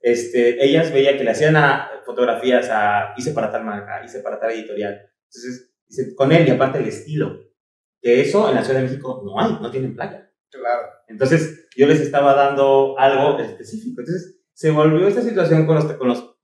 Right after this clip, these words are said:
Speaker 1: modelos de que ahí está este güey, ¿no? Y, eh, tuve clientes durante mucho tiempo y sigo teniendo también a mis clientes, pero fue un pico donde tenía modelos, donde busqueaba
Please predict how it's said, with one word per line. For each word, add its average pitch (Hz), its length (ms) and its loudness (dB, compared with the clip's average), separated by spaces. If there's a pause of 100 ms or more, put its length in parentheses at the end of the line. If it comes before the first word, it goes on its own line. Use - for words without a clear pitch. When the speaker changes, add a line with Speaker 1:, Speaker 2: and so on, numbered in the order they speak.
(160)
Speaker 1:
modelos 131 560 2
de 120 160 -2
que 113 180 0
ahí 120 220 4
está 120 260 -2
este 120 240 -6
güey, 127 240 -6
¿no? - 240 -16 (160)
Y, 123 280 -12
eh, 123 240 4
tuve 156 360 4
clientes 131 680 -2 (240)
durante 110 420 -8
mucho 135 360 -6
tiempo 156 380 0
y - 40 0
sigo 156 240 2
teniendo 120 580 0
también 110 260 -12
a 107 40 -12
mis 104 180 -16
clientes, 113 320 -16
pero - 280 -8 (220)
fue 131 140 0
un 135 220 2
pico 135 380 2
donde 120 220 2
tenía 113 340 -4
modelos, 127 560 2 (220)
donde - 240 -18
busqueaba 123 680 2